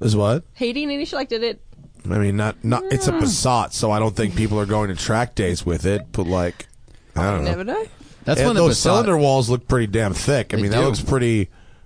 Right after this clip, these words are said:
Speaker 1: Uh, if assuming underneath, what if that's not just a plate, if that's actually the block, that's pretty beastie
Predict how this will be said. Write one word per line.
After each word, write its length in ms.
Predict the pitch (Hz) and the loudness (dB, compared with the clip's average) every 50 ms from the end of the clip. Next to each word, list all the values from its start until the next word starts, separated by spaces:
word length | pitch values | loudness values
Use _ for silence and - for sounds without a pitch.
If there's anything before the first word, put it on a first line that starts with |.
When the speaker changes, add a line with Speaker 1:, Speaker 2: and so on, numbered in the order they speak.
| - - - - | -20 -20 -10 -4
Speaker 1:
Uh, 140 | - 110 104 - - | -2 -2 -2 -2 -2
if 160 | 113 98 110 | -2 -2 0
assuming 600 | 110 113 110 - - 151 156 151 147 131 127 120 - | 0 0 -2 0 0 0 0 0 0 -2 -4 -4 -2
underneath, 480 | 117 123 120 123 120 120 120 113 - | -2 -2 0 0 0 0 0 0 -2
what 160 | 120 - - 110 | -4 -4 -4 -4
if 100 | 104 - | -2 -2
that's 200 | 117 107 - - | -2 -2 -2 -2
not 140 | 117 107 | -4 -2
just 200 | 92 101 95 - | -2 -2 -2 -2
a 40 | 101 | -4
plate, 440 | - - - - 107 113 120 104 - | -4 -2 -2 -2 0 0 0 0 -2
if 100 | 73 - | -4 -2
that's 220 | - 104 95 - | -2 -2 -2 0
actually 300 | 107 101 95 - - 101 | -2 -2 -2 -2 -4 -4
the 80 | 87 85 | -4 -2
block, 420 | 76 - 85 92 98 107 95 - - | -2 -2 0 0 2 0 0 -2 -2
that's 200 | - 85 85 - | -4 -4 -4 -4
pretty 260 | - - 101 92 82 | -4 -4 -4 -4 -4
beastie 680 | 71 69 - - 78 90 101 - - - 67 69 73 | -6 -10 -8 -6 -4 -4 -4 -4 -6 -6 -8 -8 -8